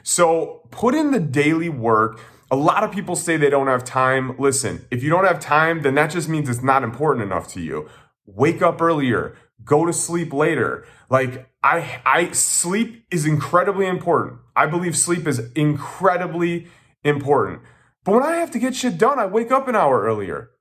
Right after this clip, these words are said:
or I go to sleep an hour later. Like, that's not an excuse.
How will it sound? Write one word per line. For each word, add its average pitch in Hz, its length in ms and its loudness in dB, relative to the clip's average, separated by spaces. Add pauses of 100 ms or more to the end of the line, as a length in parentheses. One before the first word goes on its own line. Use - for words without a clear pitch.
(120)
or 208 160 4
I 202 40 -6
go 240 120 -4
to 254 60 -4
sleep 254 280 -6
an 214 60 0
hour 143 220 4
later. 82 420 -4 (320)
Like, - 360 0
that's 202 320 0
not 277 200 4
an 233 100 0
excuse. - 580 -6